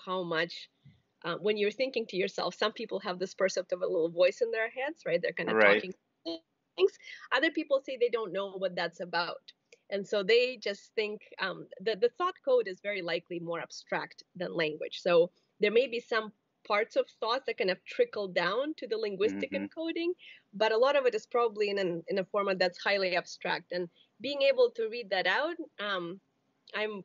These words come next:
Speaker 1: highly dubious that that will be possible in the next few years. I'm not saying it's never gonna be possible, um,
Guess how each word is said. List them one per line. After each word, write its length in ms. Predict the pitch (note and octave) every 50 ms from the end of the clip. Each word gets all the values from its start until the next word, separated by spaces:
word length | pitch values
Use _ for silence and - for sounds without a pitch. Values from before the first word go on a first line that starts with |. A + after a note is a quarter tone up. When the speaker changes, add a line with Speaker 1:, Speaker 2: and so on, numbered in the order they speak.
| _ -
Speaker 1:
highly 360 | - - G#3+ G#3+ A3 G3+ F#3+
dubious 380 | F3 G3 F#3+ F3 F3+ F3 F3+ -
that 100 | F3 E3+
that 100 | E3 E3
will 80 | F3
be 100 | F3 E3+
possible 460 | E3+ - E3+ D#3+ F#3 - F3+ F3 E3+ E3+
in 60 | E3+
the 80 | E3
next 200 | D3 - - - -
few 120 | - -
years. 460 | - - A#3 - - B3+ C#4+ - - _ - - - -
I'm 60 | D4+
not 100 | A4 B4
saying 160 | - G4 C#4 A3+
it's 160 | G#3 - -
never 220 | D3+ F#3 C4+ C#4+ A#3+
gonna 180 | A3+ G#3 F#3
be 100 | E3+ F3
possible, 720 | F3+ - - - F#3+ - - F#3+ F#3+ G#3 A#3 C4 C#4+ B3+ -
um, 420 | F#3 F#3+ F#3 E3+ C#3+ A2+ C#3+ G3